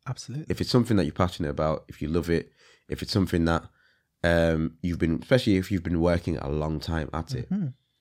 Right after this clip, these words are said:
Speaker 2: there's, there's, the, there's absolutely no point in giving up 'cause you never know. It's like people, um, there's also another analogy where people, it's like a, a digger that's digging for gold and you sh-,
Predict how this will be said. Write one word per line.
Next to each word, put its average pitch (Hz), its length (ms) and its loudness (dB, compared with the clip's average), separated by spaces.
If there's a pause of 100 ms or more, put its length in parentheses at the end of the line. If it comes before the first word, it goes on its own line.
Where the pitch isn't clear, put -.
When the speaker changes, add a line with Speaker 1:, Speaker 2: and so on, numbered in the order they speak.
(220)
Speaker 2:
there's, 80 160 -4
there's, 87 240 -2
the, 92 220 0 (140)
there's - 200 -8
absolutely 98 440 2
no 90 160 6
point 87 340 -2
in 78 100 -4
giving 80 280 -2
up 67 100 -6
'cause 78 140 -8
you 90 80 -2
never 110 320 0
know. 92 360 0 (580)
It's - 120 -12
like 85 340 0 (340)
people, 95 580 0
um, 82 240 2
there's 82 140 -2
also 92 380 2
another 85 260 2
analogy 82 340 2
where 80 160 2
people, 82 380 -6
it's 71 160 -10
like 80 140 -4
a, 78 100 -4 (160)
a 76 100 -6 (220)
digger 85 260 0
that's 73 240 -4
digging 78 320 -2
for 73 120 -6
gold 71 460 0 (460)
and 73 100 -4
you 73 60 -2
sh-, - 120 -8